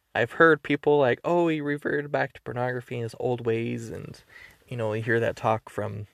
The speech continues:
one of the leaders of the church saying that you cannot return to your old ways. And I just felt a lot of shame about that, but I didn't know what to do. At the,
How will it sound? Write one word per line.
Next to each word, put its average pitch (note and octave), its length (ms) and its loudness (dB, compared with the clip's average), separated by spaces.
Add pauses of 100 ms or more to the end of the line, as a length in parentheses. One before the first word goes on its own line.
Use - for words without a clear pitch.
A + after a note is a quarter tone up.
(140)
one A2 180 -4
of A2 180 -6
the G2 200 -6
leaders A2+ 500 -4
of A2 100 -8
the G#2+ 80 -4
church - 360 -6
saying A2 220 -6
that A2 120 -8
you - 100 -20
cannot C3 300 2
return C3 340 -4
to B2+ 80 -8
your B2 80 2
old C3 200 2
ways. B2+ 640 -2 (720)
And C3+ 140 -4
I C#3 40 -4
just B2+ 140 -6
felt - 280 0 (160)
a - 40 -6
lot E3 180 -2
of D3 60 -4
shame D3 260 -2
about C3 420 2
that, A#2+ 600 2
but A#2 360 6 (640)
I C3 100 -2
didn't B2+ 140 0
know C#3 80 -2
what C3 160 0
to - 60 -14
do. D3+ 460 6
At C#3+ 120 0
the, - 80 -14